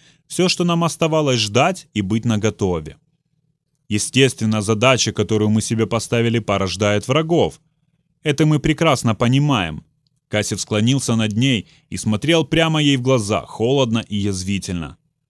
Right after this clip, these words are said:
«Но мы не собираемся с этим мириться. Нет, Сузан, мы всегда принимаем самые твёрдые и решительные меры. Я думал, что наша маленькая хитрость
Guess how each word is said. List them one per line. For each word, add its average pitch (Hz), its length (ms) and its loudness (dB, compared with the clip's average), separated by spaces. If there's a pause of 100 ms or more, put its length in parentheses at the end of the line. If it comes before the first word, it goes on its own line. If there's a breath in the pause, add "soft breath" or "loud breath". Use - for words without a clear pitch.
(340)
«Но 85 200 -4
мы 92 180 0
не 98 100 0
собираемся 135 760 -4
с - 100 -4
этим 98 260 -2
мириться. 98 580 -4 (600)
Нет, 147 280 0
Сузан, 85 460 -8 (280)
мы 101 180 0
всегда 113 400 2
принимаем 117 580 2
самые 107 400 0
твёрдые 113 540 2
и 101 140 -2
решительные 120 640 2
меры. 139 460 0 (480)
Я 98 180 0
думал, 123 340 2
что 107 160 -2
наша 107 300 0
маленькая 110 520 0
хитрость 113 640 -4